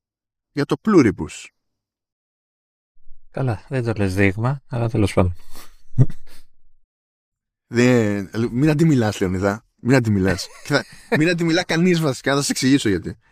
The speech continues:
Speaker 1: Λοιπόν, πρωταγωνιστεί η Ρία Σίχορν. Η Ρία Σίχορν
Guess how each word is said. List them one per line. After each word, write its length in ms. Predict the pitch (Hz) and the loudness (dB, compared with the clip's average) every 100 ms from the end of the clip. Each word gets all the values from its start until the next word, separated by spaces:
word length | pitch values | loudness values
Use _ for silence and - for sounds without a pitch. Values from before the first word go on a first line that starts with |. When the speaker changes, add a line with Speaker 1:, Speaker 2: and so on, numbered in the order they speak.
| - | -2
Speaker 1:
Λοιπόν, 440 | 131 127 104 85 _ _ _ - | 0 2 2 0 _ _ _ 0
πρωταγωνιστεί 840 | 135 120 120 113 - 123 139 139 | 2 2 2 -2 -2 -2 -2 -6
η 140 | - 127 | -4 0
Ρία 200 | 151 180 | 0 0
Σίχορν. 640 | - 170 - 87 80 90 _ _ _ _ - | 2 2 2 -4 -10 -16 _ _ _ _ -6
Η 80 | |
Ρία 140 | 127 160 | -4 -2
Σίχορν 680 | - 107 92 90 85 226 | 2 0 0 -4 -4 -6